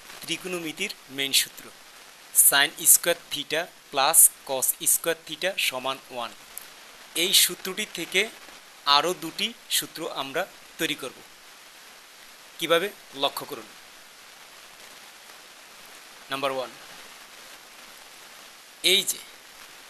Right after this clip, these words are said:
এখানে সমান চিহ্ন, সমান চিহ্নের বাম পাশে আছে sin স্কয়ার theta plus cos স্কয়ার theta, আর ডান পাশে আছে শুধুমাত্র ওয়ান। এখন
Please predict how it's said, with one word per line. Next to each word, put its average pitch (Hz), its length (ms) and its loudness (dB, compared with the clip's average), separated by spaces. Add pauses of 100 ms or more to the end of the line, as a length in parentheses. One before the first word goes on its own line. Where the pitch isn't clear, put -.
(160)
এখানে 165 240 0
সমান 160 360 2
চিহ্ন, 190 320 -2 (600)
সমান 160 380 2
চিহ্নের 185 240 -2
বাম 170 340 2
পাশে 170 240 2
আছে 202 220 -2 (300)
sin 143 180 0
স্কয়ার 175 280 2 (160)
theta 185 220 -4 (120)
plus 156 200 2 (360)
cos 156 200 0
স্কয়ার 143 200 -4 (120)
theta, 127 200 -8 (720)
আর 127 80 -2 (100)
ডান 151 300 0
পাশে 156 220 2
আছে 160 240 2 (300)
শুধুমাত্র 135 580 -6
ওয়ান। 123 180 -10 (1400)
এখন 175 340 -2